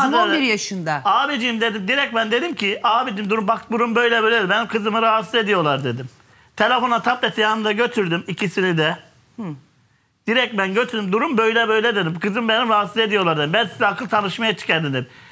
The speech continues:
Speaker 1: Ne telefona bakıldı, ne tablete bakıldı.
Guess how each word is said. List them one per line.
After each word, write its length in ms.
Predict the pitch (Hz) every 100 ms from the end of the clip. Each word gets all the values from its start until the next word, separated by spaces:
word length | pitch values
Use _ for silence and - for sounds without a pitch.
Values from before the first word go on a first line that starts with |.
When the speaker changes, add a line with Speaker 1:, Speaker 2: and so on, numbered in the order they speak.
| - -
Speaker 1:
Ne 140 | 254
telefona 420 | 254 254 247 269 262
bakıldı, 520 | 240 214 190 220 226 - - - - - _ _ _ _ _ _ _ _ _ _ _ _ _ _ _
ne 120 | 233
tablete 460 | 240 220 202 185 165
bakıldı. 460 | 139 - 127 131